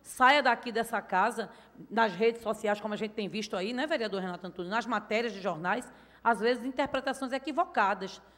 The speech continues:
do que acontece aqui nessa, nessa Câmara. É uma Câmara muito proativa. Vereadores aqui, seja de oposição, de situação, trabalham e trabalham muito pelo povo do Recife. Então, esse aqui, esse microfone aqui, ele foi concedido a cada um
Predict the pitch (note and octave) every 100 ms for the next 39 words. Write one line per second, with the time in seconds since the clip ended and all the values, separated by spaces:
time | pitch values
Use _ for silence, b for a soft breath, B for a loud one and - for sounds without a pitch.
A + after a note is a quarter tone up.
0 | b F3 A3 A3 G3+ G#3+ - G#3+ B3 A3
1 | F#3 F#3+ G#3+ G#3 F#3 G#3 - b b -
2 | F#3+ G#3 C4 C4+ C#4 - F#3 G3+ G#3+ B3
3 | F3+ D#3 D#3 A#3 D#4+ F4+ - D4 E4+ E4+
4 | B B B A3 C4 D#4 F4 E4+ - D4+
5 | E4 D#4+ A3+ C4 B3+ F#3 D3 B B F#3+
6 | G#3+ B3 G#3+ B3+ C4+ A#3+ A#3+ A#3 - C4+
7 | A#3+ A3 G#3 G#3+ G#3+ E3+ - G#3+ A#3 G#3+
8 | - F3+ D#3 A3 A3 C4 A3 D#4 - D4+
9 | E4+ G#4+ C#4+ B3+ D#4 - - B B B
10 | A3+ A3 A3 F#3+ F3+ F3 - - - -
11 | b b G3+ A#3 B3+ B3 C4 C4 C#4 C#4
12 | A#3+ - A3+ G3+ - B3 C#4+ C#4 C#4+ C#4
13 | A#3 A3+ - D4 D#4+ A#3+ A#3+